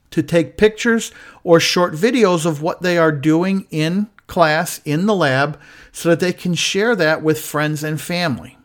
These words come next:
But beyond that, any type of phone use is prohibited. Once they are hired at a dealer, they will not be able to walk around with earbuds in and playing music and texting all day and watching videos while they're working on cars.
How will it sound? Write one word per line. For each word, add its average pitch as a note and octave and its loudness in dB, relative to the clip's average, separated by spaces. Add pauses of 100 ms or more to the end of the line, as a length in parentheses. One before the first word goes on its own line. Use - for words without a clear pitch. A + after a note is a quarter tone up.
(240)
But D3+ 2
beyond F3+ 4
that, G#3+ -2 (300)
any F3+ 2
type F3 -2
of F#3 -4
phone F#3 -2
use G3 -2
is D3 0
prohibited. G3 -4 (480)
Once G3+ 2 (160)
they F3+ 0
are D#3 4 (160)
hired G3 6
at D3+ 0
a D3+ 6
dealer, C3 -4 (420)
they F3+ 6
will A3+ 6
not G3 4
be E3+ 4
able D#3+ 2
to D#3 2
walk D3 2
around C3+ 0
with D#3 4
earbuds C3+ 0
in B2+ -2
and D#3 -2
playing D#3+ 2
music C#3 -2
and D3+ -4
texting D3 -4
all C3+ -2
day C3+ -4
and C3+ -2
watching C#3 -4
videos C3 -4
while B2+ -2
they're B2+ -4
working B2 -6
on C#3+ -6
cars. B2+ -4